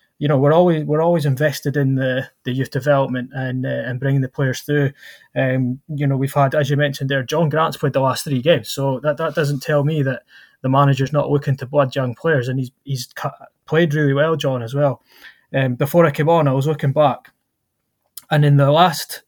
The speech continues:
um, the last fifty-seven league fixtures that we've played, so what's that, about thirty-four games a season, so about just over a season and a half's worth of league fixtures, we've given nine debuts to players that have come through our system.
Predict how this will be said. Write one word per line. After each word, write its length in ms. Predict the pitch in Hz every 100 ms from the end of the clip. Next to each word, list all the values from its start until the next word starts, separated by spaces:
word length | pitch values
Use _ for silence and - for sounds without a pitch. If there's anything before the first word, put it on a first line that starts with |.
| _
um, 420 | 151 143 131 120 - - - - -
the 60 |
last 300 | 143 170 - -
fifty-seven 1080 | 185 - 165 143 - 175 156 135 127 117 _ _ _
league 280 | - 151 143
fixtures 480 | - 143 - 143 131
that 140 | 135
we've 240 | 139 139 -
played, 340 | 160 123 120 - _ _ _
so 480 | - 143 131 120 117 -
what's 220 | 147 -
that, 180 | 147 123
about 240 | 135 120 _ _ -
thirty-four 420 | 160 143 - 147
games 240 | 143 143 135
a 60 |
season, 420 | 135 147 139 131
so 160 | 135 139
about 260 | 127 139 113 - -
just 220 | 147 -
over 240 | 147 139
a 60 | 143
season 380 | - 170 160 151
and 100 | 151
a 20 |
half's 300 | 151 156 151
worth 240 | 156 143
of 60 | 160
league 180 | 156 139
fixtures, 460 | 143 123 156 147 - _ - - _
we've 140 | 151 147
given 300 | 180 160 143
nine 300 | 156 156 139
debuts 600 | 151 147 123 113 - - _
to 80 | -
players 320 | - 131 120
that 80 | 139
have 140 | 120
come 180 | - 131
through 160 | 143 127
our 100 | 120
system. 440 | 139 139 - -